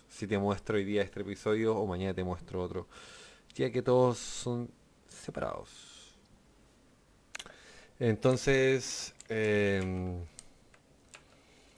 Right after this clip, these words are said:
tenemos doce, estamos produciendo once, eh, para allá ya llegamos al final,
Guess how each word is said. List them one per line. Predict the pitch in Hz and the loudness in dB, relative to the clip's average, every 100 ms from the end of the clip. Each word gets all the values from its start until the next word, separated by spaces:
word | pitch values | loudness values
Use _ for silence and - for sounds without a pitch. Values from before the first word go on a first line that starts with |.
| - - - | -20 -20 -10
tenemos | 113 123 127 - | -2 2 2 2
doce, | 104 110 - 123 120 117 | 4 4 2 2 4 4
estamos | - 110 107 | 2 -2 -2
produciendo | - 101 - 101 95 90 | -2 -2 -2 -4 -2 0
once, | 87 92 - 104 95 95 - | 0 -4 -4 -2 0 0 -2
eh, | 92 90 87 85 85 - | -6 -4 -2 -2 -4 -4
para | 90 92 | 0 2
allá | 98 98 98 98 98 - - _ _ - | 4 6 6 6 4 -2 -20 _ _ -16
ya | 92 98 | 0 4
llegamos | 101 101 98 107 104 | 4 4 4 2 0
al | 104 | -6
final, | 117 107 107 104 110 | -4 -2 0 0 -4